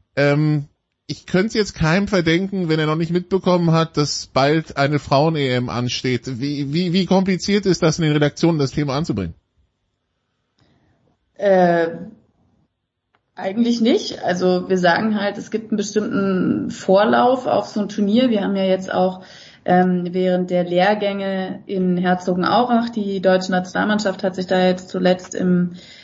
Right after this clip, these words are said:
Speaker 2: äh, Headquarter eines, äh, großen Sponsors vorbereitet und davor in Frankfurt am D-F-B-Campus. Und, ähm, darüber haben wir schon berichtet. Also sobald, äh, der Kader bekannt gegeben wurde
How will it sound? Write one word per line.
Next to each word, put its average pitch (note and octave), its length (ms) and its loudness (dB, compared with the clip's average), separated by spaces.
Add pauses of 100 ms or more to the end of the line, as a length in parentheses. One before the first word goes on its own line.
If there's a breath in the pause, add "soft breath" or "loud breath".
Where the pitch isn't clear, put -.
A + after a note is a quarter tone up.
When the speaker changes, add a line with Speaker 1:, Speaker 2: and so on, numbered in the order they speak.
(140 loud breath)
Speaker 2:
äh, F3 480 0
Headquarter F3+ 640 0
eines, F3 420 -2
äh, F3 540 0
großen F#3 420 0
Sponsors A#3 800 2 (420 loud breath)
vorbereitet G#3+ 880 0
und F#3 220 -10
davor F#3+ 420 -4
in F3+ 340 -4
Frankfurt G3 440 -6
am F3+ 140 -2
D-F-B-Campus. G3+ 960 -4
Und, F#3 480 2
ähm, F#3 460 6
darüber F#3 340 2
haben G3+ 100 0
wir G3+ 80 0
schon A#3+ 200 2
berichtet. F#3 580 -4
Also F3+ 260 -4
sobald, F3+ 500 0 (440 loud breath)
äh, E3+ 260 0
der E3 160 0
Kader G#3+ 360 0
bekannt G3 420 -4
gegeben F#3+ 420 -2
wurde F#3 460 2